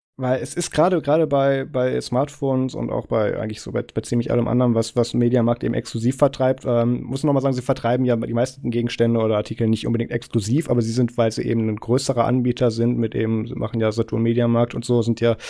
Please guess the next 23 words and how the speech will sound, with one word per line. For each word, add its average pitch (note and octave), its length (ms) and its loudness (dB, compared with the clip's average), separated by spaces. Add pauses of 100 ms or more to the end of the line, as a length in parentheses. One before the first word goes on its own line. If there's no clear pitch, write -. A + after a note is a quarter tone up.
(300)
unter A#2 200 2
einem A#2 260 4
Dach A#2+ 220 2
im C3+ 120 -6
Prinzip C3 580 -2
und, A#2 460 0
ähm, A2+ 560 0 (400)
die C3 60 -10
ver-, C#3 200 2
vertreiben C#3+ 420 0
ja C#3 160 4
groß C#3 440 -4
Sachen, G#3+ 260 0
wenn C3 120 0
sie B2 120 -2
rauskommen, C3 720 0
äh, - 20 -4
auch A#2+ 300 -2
schon C3+ 300 -4
mit B2 120 -4
Vorbestellen. D3+ 800 0
Und B2+ 440 -4
die A#2 300 0